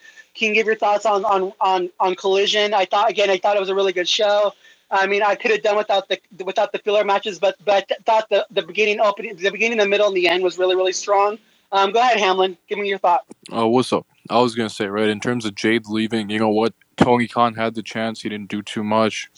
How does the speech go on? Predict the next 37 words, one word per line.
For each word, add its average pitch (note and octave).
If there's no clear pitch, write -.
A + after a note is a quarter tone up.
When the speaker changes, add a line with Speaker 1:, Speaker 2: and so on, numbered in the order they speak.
Speaker 2:
W G2+
W G2+
E G2
hopefully G#2
does G2
right G2
by F#2+
her. G#2
And, G2
uh, F#2+
this A#2+
is G2+
just A2
an A2
interesting G#2+
fact. G#2+
Uh, G#2
you G#2
know B2
who B2
some A#2+
of G2
Jade A2+
Cargill's A2+
closest -
allies G#2+
were G#2+
in G#2
A G#2
E G#2
W A#2+
outside G#2+
of G#2
the G#2+
women's G#2+
locker G#2
room? B2+